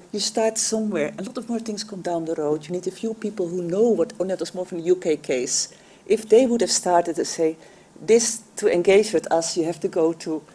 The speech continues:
four hundred meetings with thousands of stakeholders, they would never would go into it. So don't sink the boat before it leaves the harbor.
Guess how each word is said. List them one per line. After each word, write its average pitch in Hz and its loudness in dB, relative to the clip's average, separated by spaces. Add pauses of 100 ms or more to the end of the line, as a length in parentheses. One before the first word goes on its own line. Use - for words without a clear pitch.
(200)
four 196 0
hundred 180 -2
meetings 165 -2
with 165 -4
thousands 214 0
of 143 -12
stakeholders, 160 -4 (120)
they 190 -10
would 190 -10
never 190 -8
would 156 -10
go 160 -4
into 202 -6
it. - -16 (300)
So 180 -2
don't 226 4
sink 214 2
the 170 4
boat 165 2
before 160 -2
it 147 -4
leaves 143 -4
the - -8
harbor. 151 -4